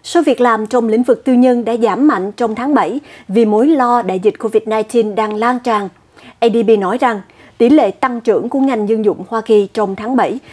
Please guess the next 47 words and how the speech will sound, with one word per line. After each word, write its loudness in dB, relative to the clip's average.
đã -4
thấp -4
nhất 4
kể -2
từ 2
tháng -4
hai. -4
Vẫn -2
theo 0
A 0
D -2
P, -4
thì 0
số 0
việc -2
làm 0
tăng -4
cao 0
nhất 2
trong 0
lĩnh -4
vực 0
giải -2
trí 0
và -2
khách -10
sạn, -6
giáo 0
dục, 2
y -4
tế 0
và -2
thương -6
mại -6
kinh -6
doanh. 0
Các 2
ngành -2
sản -6
xuất -2
hàng -6
hóa 0
chỉ -4
góp -2
phần -2
rất -2
nhỏ -2